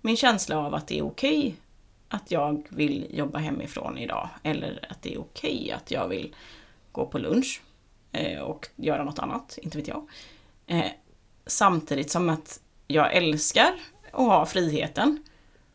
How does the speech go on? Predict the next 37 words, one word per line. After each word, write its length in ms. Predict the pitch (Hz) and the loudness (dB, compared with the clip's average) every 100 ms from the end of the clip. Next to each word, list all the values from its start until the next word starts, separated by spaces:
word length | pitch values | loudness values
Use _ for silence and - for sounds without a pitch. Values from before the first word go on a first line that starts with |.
| _ _ | _ _
och 180 | 175 - | -4 2
kan 120 | 185 | 2
också 220 | 160 - | 4 2
bli 140 | 160 160 | 4 6
rädd 300 | 160 147 165 | 6 4 -2
för 280 | - - | 2 4
att, 160 | 156 156 | 4 0
ja, 60 | - | 0
men 140 | 147 | 2
kommer 240 | 175 170 | 2 4
jag 120 | 165 160 | 4 4
nu 120 | 151 | 2
ta 160 | 165 | 0
för 120 | 160 175 | 0 2
mycket 340 | 302 - 277 | 2 0 -2
frihet? 480 | 233 160 - - - - _ _ - _ _ _ - | 0 -2 -6 -12 -14 -16 _ _ -20 _ _ _ -20
Så 160 | - 202 | 0 4
den 140 | 190 | 6
är 220 | 220 202 240 | 6 4 2
jättefucked 680 | - - 175 - - - | -2 -2 -2 0 -2 -2
up 200 | - - | -4 -4
för 120 | - 233 | -2 0
mig. 280 | 151 156 | 2 2
Det 100 | 165 | 2
är 40 | 190 | 2
som 160 | 180 | 2
att 120 | 175 165 | 2 4
jag 80 | |
är 80 | 165 | 4
rädd 240 | 170 151 151 | 4 2 0
åt 120 | 151 | 6
båda 260 | 165 147 | 6 6
hållen, 440 | 139 139 147 196 269 | 4 2 6 8 8
liksom. 300 | 196 - - | 6 -2 -2
Kommer 300 | - 190 190 | 2 4 6
jag 280 | 185 185 - | 6 4 2
kunna 420 | 185 165 160 | 2 6 4